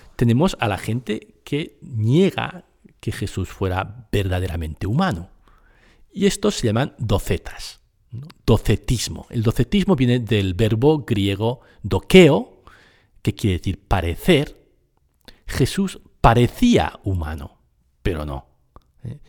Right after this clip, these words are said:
Iba como revestido de humanidad, pero en realidad era puro Dios. Era Dios caminando entre nosotros con una apariencia humana. Y como era Dios, pues en realidad no sufrió, ¿no? Porque Dios no puede sufrir.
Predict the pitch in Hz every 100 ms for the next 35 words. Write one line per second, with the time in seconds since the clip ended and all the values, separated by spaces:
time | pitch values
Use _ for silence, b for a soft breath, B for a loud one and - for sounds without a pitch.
0 | b b 147 170 170 127 113 120 104 -
1 | - 143 120 107 98 131 190 87 - 101
2 | 98 B B B B 143 135 135 127 127
3 | 156 175 180 - _ - 120 123 123 -
4 | 127 85 123 120 95 - - _ _ _
5 | - 107 120 101 110 139 156 - 156 143
6 | 131 135 143 170 156 - 123 - 151 -
7 | B B B - 151 170 120 90 78 78
8 | 78 73 73 - _ _ _ _ _ _
9 | - - 104 104 135 135 151 - - 110
10 | - - 135 131 131 170 143 143 - -
11 | 76 - _ _ _ _ _ _ _ _
12 | - 104 - - 101 120 131 - 101 107
13 | 90 - 87 120 117 -